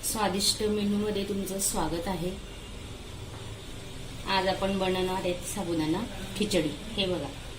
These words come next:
साबुदाणे मी पाच सहा तास भिजवले. आधी दोन पाणी धुवून घ्यायचे, नंतर त्याच्यातलं पूर्ण पाणी काढायचं.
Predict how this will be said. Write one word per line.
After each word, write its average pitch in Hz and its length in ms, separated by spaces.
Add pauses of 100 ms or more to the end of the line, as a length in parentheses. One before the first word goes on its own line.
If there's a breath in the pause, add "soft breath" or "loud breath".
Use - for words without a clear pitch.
(100)
साबुदाणे 180 500 (2250)
मी 185 760 (240)
पाच 190 260
सहा 202 100
तास 190 320
भिजवले. 185 580 (1700)
आधी 190 200
दोन 185 280
पाणी 180 280
धुवून 196 260
घ्यायचे, 196 520
नंतर 175 420 (460)
त्याच्यातलं 175 340
पूर्ण 202 300
पाणी 190 260
काढायचं. 208 380